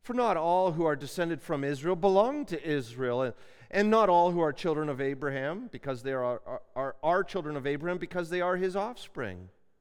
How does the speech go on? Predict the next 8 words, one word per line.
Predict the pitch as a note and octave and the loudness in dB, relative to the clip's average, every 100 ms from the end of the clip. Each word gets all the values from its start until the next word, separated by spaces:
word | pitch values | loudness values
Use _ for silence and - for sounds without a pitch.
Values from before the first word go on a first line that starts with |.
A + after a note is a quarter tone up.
| _ _ _ _ _ _ _ _ _ _ _ _ _ _ | _ _ _ _ _ _ _ _ _ _ _ _ _ _
But | - G3+ G3+ - - - _ _ _ _ _ _ | 4 4 4 -14 -20 -20 _ _ _ _ _ _
through | - A3+ A#3+ G3+ | -4 -2 -2 0
Isaac | G#3 C4 C#4+ E4 - A#3 D#3+ - | 2 4 4 2 2 0 0 -4
shall | - G3 E3 | -2 0 2
your | D#3 D3+ | 0 0
offspring | D3+ C3+ - D#3 C#3+ C3+ | -2 -4 -12 -8 -6 -4
be | C3+ | -6
named. | B2+ G#2+ G2+ C3+ F#3+ G#3 | -6 -6 -8 -16 -18 -20